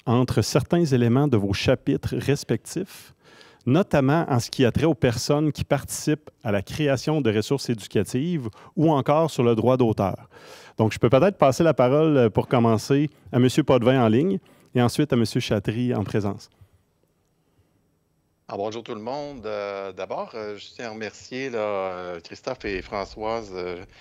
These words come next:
Speaker 2: Christophe Fournier et François Chevalier, qui sont les co-directeurs de publication, de, de nous avoir invités, Marianne et moi, là, à contribuer à ce, à cet ouvrage. Euh, c'est, euh, <laughs> c'était, euh, c'est, c'est une belle opportunité, euh, pour nous, là. Euh,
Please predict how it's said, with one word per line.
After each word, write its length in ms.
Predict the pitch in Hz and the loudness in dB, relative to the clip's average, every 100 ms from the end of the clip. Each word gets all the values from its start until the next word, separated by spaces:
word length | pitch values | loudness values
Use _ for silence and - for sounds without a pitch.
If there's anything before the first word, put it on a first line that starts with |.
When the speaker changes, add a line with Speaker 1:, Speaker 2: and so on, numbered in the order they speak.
| - - | -20 -18
Speaker 2:
Christophe 280 | - - 110 | -10 -8 -6
Fournier 360 | 101 104 110 | -6 -6 -8
et 60 | 104 | -8
François 320 | - 95 113 | -10 -8 -8
Chevalier, 440 | - 98 92 95 | -6 -8 -8 -8
qui 60 | 104 | -12
sont 140 | - | -12
les 120 | 92 87 | -12 -10
co-directeurs 720 | 98 95 92 90 95 92 104 | -8 -4 -4 -4 -6 -4 -4
de 60 | |
publication, 680 | 95 90 - 107 95 123 127 | -4 -10 -6 -4 -4 -4 -4
de, 380 | 101 101 98 92 - - - | -4 -2 -2 -4 -8 -20 -14
de 60 | 101 | -6
nous 100 | 107 | -4
avoir 200 | 131 160 | -2 -4
invités, 340 | 127 107 165 | -6 -6 -6
Marianne 320 | 131 110 110 | -4 -4 -4
et 60 | 107 | -6
moi, 340 | 98 110 120 | -6 -4 -2
là, 140 | 107 98 | -4 -6
à 80 | |
contribuer 480 | 95 104 - 95 117 | -8 -12 -14 -8 -4
à 120 | 117 | -4
ce, 500 | 98 - 101 95 92 | -4 -10 -8 -6 -6
à 40 | 90 | -8
cet 220 | - 90 | -12 -14
ouvrage. 480 | 95 107 123 117 - - - _ _ | -4 -2 -2 -4 -14 -20 -20 _ _
Euh, 220 | - 101 95 | -8 -6 -8
c'est, 600 | - - - 123 120 113 | -14 -18 -6 -2 0 0
euh, 140 | 110 - - - - | -2 -4 -14 -20 -20
<laughs> 400 | - - _ _ | -20 -20 _ _
c'était, 360 | - 131 - | -12 -10 -6
euh, 1000 | 135 127 120 107 101 98 95 98 95 95 98 | -2 0 0 -2 -4 -6 -8 -8 -10 -10 -14
c'est, 180 | - | -18
c'est 240 | 104 120 110 | -18 -16 -12
une 160 | 123 | -8
belle 180 | 123 151 | -4 -2
opportunité, 840 | 127 123 - - 107 98 127 131 113 | -4 -6 -10 -14 -14 -10 -8 -6 -4
euh, 400 | 95 92 92 95 | -4 -4 -6 -8
pour 240 | - 98 | -10 -10
nous, 200 | 98 131 | -8 -6
là. 100 | 120 | -2
Euh, 480 | 120 117 104 95 92 | 0 0 0 0 -4